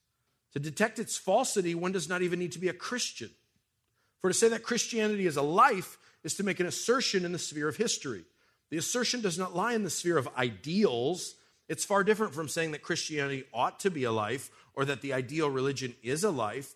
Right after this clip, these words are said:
The association that, the assertion that Christianity is a life is subject to historical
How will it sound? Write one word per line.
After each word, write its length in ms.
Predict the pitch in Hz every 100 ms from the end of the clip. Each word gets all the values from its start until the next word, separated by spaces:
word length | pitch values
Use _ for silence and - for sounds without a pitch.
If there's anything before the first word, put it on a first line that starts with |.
| _ _
The 80 | -
association 760 | 151 - 202 - 196 180 175 165
that, 120 | 147 135
the 100 | 151
assertion 520 | 135 214 240 - 151
that 140 | 151
Christianity 600 | - 214 - 202 175 160 147
is 100 | 131
a 60 |
life 400 | 143 190 165 127 - - -
is 140 | 127
subject 340 | 180 147 131
to 100 | 147
historical 920 | 120 123 - - 226 240 - 226 226